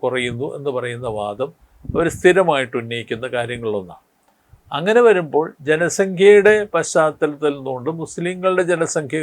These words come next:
വർദ്ധിക്കുകയും ഹിന്ദുക്കളുടെ ജനസംഖ്യ കുറയുകയും ചെയ്തു കഴിഞ്ഞാൽ ഈ മുസ്ലിം ഭൂരിപക്ഷമുള്ള മണ്ഡലങ്ങളിൽ നിന്ന് സ്വാഭാവികമായിട്ടും മുസ്ലിം സ്ത്രീകൾ തിരഞ്ഞെടുക്കപ്പെടും. അങ്ങനെ വരുമ്പോൾ അത്തരത്തിലുള്ള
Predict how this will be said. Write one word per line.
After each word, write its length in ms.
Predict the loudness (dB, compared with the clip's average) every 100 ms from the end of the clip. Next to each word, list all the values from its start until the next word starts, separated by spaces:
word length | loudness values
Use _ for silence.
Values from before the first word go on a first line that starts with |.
| 0
വർദ്ധിക്കുകയും 580 | -2 -8 -10 -6 -6 -6 _ _ _ -6
ഹിന്ദുക്കളുടെ 520 | -2 2 2 4 2 2
ജനസംഖ്യ 500 | 0 -2 -4 -6 -6 0
കുറയുകയും 500 | 0 0 -2 -4 -2
ചെയ്തു 220 | -4 -2 -2
കഴിഞ്ഞാൽ 500 | -2 -4 -6 -4 -6 _ _ _ _ 0
ഈ 60 | 0 0 -6
മുസ്ലിം 380 | -6 2 4 4
ഭൂരിപക്ഷമുള്ള 760 | 2 2 2 -2 -2 -2 -2 -2 -2
മണ്ഡലങ്ങളിൽ 540 | -2 -2 -2 -2 -6 -8
നിന്ന് 140 | -8 -2
സ്വാഭാവികമായിട്ടും 800 | 0 2 2 2 0 0 0 -6
മുസ്ലിം 340 | -8 -8 -8 -6
സ്ത്രീകൾ 420 | -4 -2 -2 -2 -4
തിരഞ്ഞെടുക്കപ്പെടും. 760 | -6 -8 -8 -8 -8 -6 -8 -8 _ _ -10 -6
അങ്ങനെ 240 | -2 0 0
വരുമ്പോൾ 320 | 0 0 2 2
അത്തരത്തിലുള്ള 500 | 0 -2 -2 -4